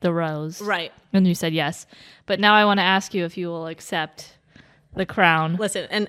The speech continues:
Speaker 2: I wanna say, too, when I said I would accept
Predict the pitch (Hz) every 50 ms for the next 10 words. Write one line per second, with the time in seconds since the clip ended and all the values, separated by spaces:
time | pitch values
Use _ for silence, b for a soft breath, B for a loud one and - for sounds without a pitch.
0 | - - 220 226 240 262 277 285 - - 226 208 208 - 185 175 180 202 208 196
1 | 185 180 165 - - 185 190 196 202 202 196 196 185 - - 196 160 147 - -
2 | - - - - - - -